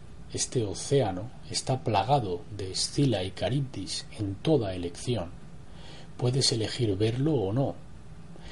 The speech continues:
Este océano está dentro de cada uno de nosotros,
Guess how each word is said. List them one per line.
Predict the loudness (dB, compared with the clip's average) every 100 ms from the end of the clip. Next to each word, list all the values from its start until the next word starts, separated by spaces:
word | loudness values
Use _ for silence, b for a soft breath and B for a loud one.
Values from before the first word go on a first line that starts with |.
| B B B B 0
Este | 4 6
océano | 6 6 2 4 2
está | 2 2
dentro | 2 4 2 0 -4
de | -4
cada | -2 0
uno | 2 0 0
de | -2
nosotros, | -4 -2 -4 -4 -8 -8 -12